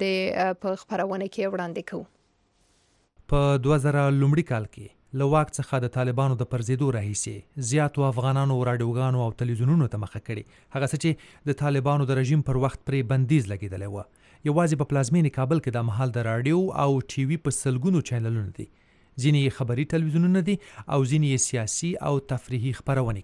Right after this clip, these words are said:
Speaker 2: کوي. په داسې حال کې چې د رسنیو صنعت په غوړېدو دی، له طالبانو سره د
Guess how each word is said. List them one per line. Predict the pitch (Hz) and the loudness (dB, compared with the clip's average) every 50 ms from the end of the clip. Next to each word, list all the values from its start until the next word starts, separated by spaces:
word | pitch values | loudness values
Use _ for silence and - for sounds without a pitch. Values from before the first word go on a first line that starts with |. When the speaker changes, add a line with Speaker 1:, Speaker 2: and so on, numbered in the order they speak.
| - 110 | -10 -12
Speaker 2:
کوي. | 110 127 - - - _ _ _ _ _ _ - | -12 -12 -14 -16 -20 _ _ _ _ _ _ -2
په | 165 160 | 0 0
داسې | 175 170 - 165 | 2 2 2 2
حال | 160 165 151 | 2 2 2
کې | - 156 | 0 -2
چې | - 156 | -2 0
د | 139 147 143 | -2 -2 -2
رسنیو | 135 - 143 139 151 151 147 147 135 - | -2 0 0 2 2 2 2 2 0 0
صنعت | - 143 120 120 131 135 - - | -2 -2 0 0 -2 -2 -2 -2
په | 139 131 127 127 120 101 | 0 2 2 2 0 0
غوړېدو | 117 113 107 110 107 135 160 156 | 0 -2 -2 0 0 0 2 2
دی، | 170 175 - - - - - - - - - 147 147 143 | 2 0 -2 -4 -14 -20 -20 -20 -20 -10 -4 0 2 4
له | 147 151 151 151 147 143 139 - _ _ _ _ _ _ _ - - | 4 4 4 4 2 0 -2 -6 _ _ _ _ _ _ _ -4 2
طالبانو | 156 156 156 160 160 190 185 147 117 - | 2 4 4 4 4 4 4 2 0 -2
سره | - 101 87 85 - _ _ - 127 135 | -4 -6 -8 -8 -10 _ _ -6 -2 0
د | 139 | 0